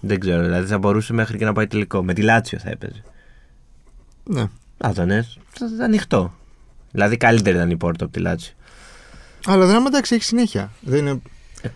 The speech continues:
Speaker 1: ε, καλά, ναι, προφανώς. Μα βρίσκεις τώρα, δηλαδή, ε, ε, ε, ακόμα και, και αυτό που έγινε στο N B A, εντάξει, ήταν ασύλληπτο. Δηλαδή, και όχι μόνο το buzzer beater του White, ότι, ε, είδαμε μια σειρά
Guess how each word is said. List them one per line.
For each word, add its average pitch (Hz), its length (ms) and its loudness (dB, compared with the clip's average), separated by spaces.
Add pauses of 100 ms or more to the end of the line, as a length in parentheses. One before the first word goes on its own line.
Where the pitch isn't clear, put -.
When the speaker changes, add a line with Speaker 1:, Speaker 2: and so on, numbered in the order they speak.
(460)
Speaker 1:
ε, - 180 -8
καλά, 123 300 0
ναι, 95 340 0
προφανώς. 110 480 -2
Μα 127 260 2
βρίσκεις 170 400 0
τώρα, 90 260 2
δηλαδή, 120 1040 2 (520)
ε, 50 100 -12
ε, 57 300 -8
ε, - 240 -6
ακόμα 131 340 0
και, 135 100 0 (280)
και - 80 -2
αυτό 123 220 0
που 127 60 2
έγινε 127 180 4
στο 123 180 0
N 123 80 2
B - 20 4
A, 113 320 6 (1500)
εντάξει, - 260 -14
ήταν 127 180 -2
ασύλληπτο. 135 360 -2
Δηλαδή, 87 260 0
και - 100 -2
όχι 143 140 2
μόνο 156 280 4
το 90 460 2
buzzer 92 300 0
beater 85 280 0
του 87 200 -4
White, 90 280 -4
ότι, 127 280 -4 (160)
ε, - 160 0
είδαμε 131 320 0
μια 131 180 2
σειρά 123 500 0